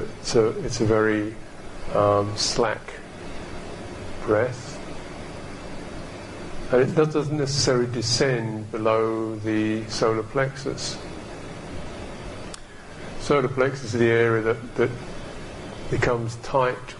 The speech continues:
with anxiety, tight with control, tightened with the degree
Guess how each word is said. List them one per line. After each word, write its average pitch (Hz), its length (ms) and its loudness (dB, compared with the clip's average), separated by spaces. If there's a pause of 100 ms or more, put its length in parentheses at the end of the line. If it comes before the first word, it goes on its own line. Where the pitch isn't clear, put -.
with 113 100 8
anxiety, 110 840 4
tight 110 340 2
with 110 180 -6
control, 110 580 0 (840)
tightened 120 500 2
with - 380 -2
the 104 60 -2
degree 113 760 4